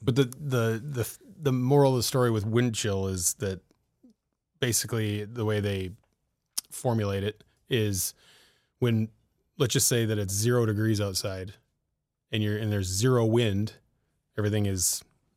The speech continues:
is acclimated to zero degrees or whatever.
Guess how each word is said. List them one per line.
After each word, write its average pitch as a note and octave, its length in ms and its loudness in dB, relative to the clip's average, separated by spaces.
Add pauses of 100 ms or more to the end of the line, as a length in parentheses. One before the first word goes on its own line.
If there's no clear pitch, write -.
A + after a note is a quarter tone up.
(580)
is G#2+ 140 -2
acclimated G#2+ 420 0
to G2+ 140 -4
zero G#2 280 0
degrees G2+ 440 -2
or G2+ 60 0
whatever. F#2+ 400 -6